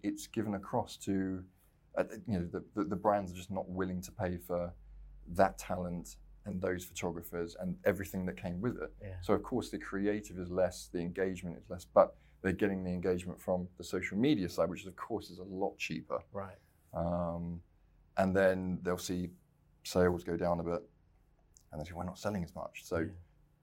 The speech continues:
Speaker 1: that we need to make some cuts. So the first thing they cut is advertising marketing,
Speaker 2: Right.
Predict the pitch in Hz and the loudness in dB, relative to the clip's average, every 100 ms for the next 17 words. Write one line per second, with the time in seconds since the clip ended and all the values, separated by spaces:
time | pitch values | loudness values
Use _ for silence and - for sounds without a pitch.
0 | _ 95 95 95 92 90 90 90 87 87 | _ 0 0 2 -4 -4 -4 -6 -6 -10
1 | - 110 - 82 - 85 - 85 82 87 | 0 0 0 -10 -6 -6 -6 -10 -6 -6
2 | 80 85 85 87 82 87 85 87 - 87 | -6 -6 -6 -6 -10 -8 -8 -8 -8 -8
3 | 87 - 98 | -8 -12 -18